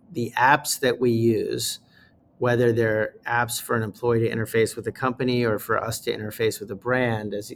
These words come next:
as consumers, that there's a big mic button in the middle of an app or a part of an app, and that's the primary way we tell the app what to do. And when that happens,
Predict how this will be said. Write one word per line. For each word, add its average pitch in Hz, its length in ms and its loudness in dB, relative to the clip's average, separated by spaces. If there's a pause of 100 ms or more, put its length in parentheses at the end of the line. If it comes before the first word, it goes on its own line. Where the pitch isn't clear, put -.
as 113 140 -8
consumers, 120 720 2 (500)
that 123 160 2
there's 131 160 6
a 127 80 6
big 139 400 8
mic 127 380 2
button 123 500 -2 (180)
in 123 120 -2
the 117 80 2
middle 123 420 4
of 120 380 0 (120)
an 117 120 -6
app 117 340 2
or 117 100 2
a 104 60 -2
part 127 260 4
of 113 100 0
an 110 80 0
app, 107 360 2 (120)
and 120 140 2
that's 135 280 4
the 131 120 2
primary 123 560 4
way 113 280 4
we 117 140 4
tell 117 260 2
the 107 120 2
app 101 260 0
what 110 180 -6
to 101 80 -20
do. - 320 -10 (640)
And 123 100 -2
when 117 140 4
that 131 200 6
happens, 117 800 4